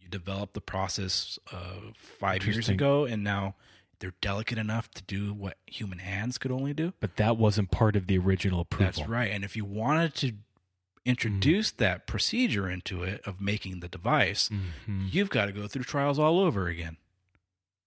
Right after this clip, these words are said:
Speaker 2: Mm.
Speaker 1: Which
Speaker 2: That's
Speaker 1: why
Speaker 2: interesting.
Speaker 1: they never do it.
Speaker 2: Interesting. All that stuff just got swapped, <laughs> swept away, though, in the last month. And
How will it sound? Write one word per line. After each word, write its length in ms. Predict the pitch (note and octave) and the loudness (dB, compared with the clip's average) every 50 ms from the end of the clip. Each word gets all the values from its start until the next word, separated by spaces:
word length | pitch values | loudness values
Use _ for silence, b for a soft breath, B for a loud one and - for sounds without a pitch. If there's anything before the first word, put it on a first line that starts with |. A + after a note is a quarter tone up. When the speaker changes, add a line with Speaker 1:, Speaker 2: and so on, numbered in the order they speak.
| _ _ _ _ A2+ | _ _ _ _ -6
Speaker 2:
Mm. 440 | G#2+ G#2 G2+ G2+ G2 G2 F#2+ F#2 F2+ - - _ _ _ _ _ _ _ _ | -6 -4 -4 -4 -6 -6 -8 -8 -10 -12 -16 _ _ _ _ _ _ _ _
Speaker 1:
Which 240 | A#2 A#2 - - - | -2 -2 -2 -2 -4
Speaker 2:
That's 200 | - G2+ G2 F2+ | -2 0 4 4
Speaker 1:
why 60 | D#3 G2 | 4 6
Speaker 2:
interesting. 300 | F#2+ A2 G2+ - - G#2 | 4 2 2 2 0 0
Speaker 1:
they 60 | G#2 G#2 F#2 F#2 | 0 0 -2 -4
never 180 | F#2 F2 F2+ F2+ | -6 -6 -6 -8
do 260 | - - A2+ A2+ G2 | -4 -2 -2 0 0
it. 180 | E2+ D#2+ - - _ - - _ | -2 -4 -6 -10 _ -20 -10 _
Speaker 2:
Interesting. 540 | - G#2+ - - G2 - - - F2+ F2 - - _ _ _ b b b b b b b b | -2 0 2 2 -2 -2 -2 -4 -4 -4 -4 -8 _ _ _ b b b b b b b b
All 120 | C3 D3 E3+ | 8 10 10
that 140 | F3 D#3+ - | 10 8 10
stuff 220 | - D#3+ C#3 - | 8 8 8 8
just 160 | - C3+ - | 6 4 8
got 180 | - C3+ B2 - | 8 8 8 8
swapped, 340 | - C#3 B2+ A#2 - - D3+ | 6 6 6 6 4 4 2
<laughs> 240 | B2 - E3 D#3+ C#3+ | 4 6 6 6 6
swept 480 | - - D#3 - - D#3+ D3+ C3 - | 6 4 2 4 8 8 8 8 8
away, 260 | C#3 B2+ A#2+ B2 A#2+ A#2+ | 6 6 8 8 10 10
though, 140 | B2 A#2 | 8 6
in 80 | A#2+ A#2+ | 6 6
the 60 | A#2 | 4
last 300 | A2+ A#2+ A#2+ A#2+ A2+ - | 4 6 6 4 4 4
month. 280 | C#3+ C#3 C3+ C3 - - | 4 4 4 4 2 2
And 340 | C#3 C3+ C3 C3 B2+ B2 | 4 6 6 6 6 4